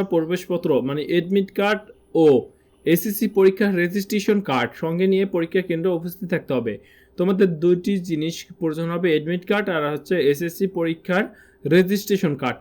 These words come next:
এই দুইটি নিয়ে কিন্তু তোমাদের পরীক্ষার অংশগ্রহণ করতে হবে, ঠিক আছে? আর তোমাদের পরীক্ষা একত্রিশে মে দুই হাজার পঁচিশ। কোনো বিষয়ে জানার প্রয়োজন হলে অবশ্যই কমেন্টে জানাতে পারো, ইনশাআল্লাহ তোমাদের সেই প্রশ্নের উত্তর দিয়ে দেবো।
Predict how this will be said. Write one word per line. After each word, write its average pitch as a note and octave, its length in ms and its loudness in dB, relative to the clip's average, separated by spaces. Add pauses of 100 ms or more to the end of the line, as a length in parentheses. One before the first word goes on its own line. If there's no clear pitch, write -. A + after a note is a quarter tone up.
এই F#3 100 2
দুইটি F#3 320 0
নিয়ে G3+ 160 0
কিন্তু G3+ 260 -2
তোমাদের D#3 380 -2
পরীক্ষার F3 540 -4 (120)
অংশগ্রহণ E3 520 0
করতে C3+ 260 -4
হবে, B2+ 360 0
ঠিক G#3 120 -4
আছে? A3 240 -4
আর C3 80 -2 (120)
তোমাদের D#3+ 300 -6
পরীক্ষা E3+ 280 -4
একত্রিশে F3+ 640 -6
মে F#3+ 200 0
দুই D#3+ 120 -2
হাজার C3+ 140 -2
পঁচিশ। D3 420 -8
কোনো F3+ 120 2
বিষয়ে G3 260 -2
জানার E3 220 -2
প্রয়োজন D#3+ 320 -4
হলে F3 160 -4
অবশ্যই C#3 200 -4
কমেন্টে C#3+ 280 -4
জানাতে D3 340 -6
পারো, F#3+ 200 -2
ইনশাআল্লাহ D#3+ 420 -4
তোমাদের C#3 400 -2 (200)
সেই D3+ 640 -4
প্রশ্নের G3 340 -4 (120)
উত্তর D3+ 160 -2
দিয়ে B2+ 240 4
দেবো। G#2 160 -4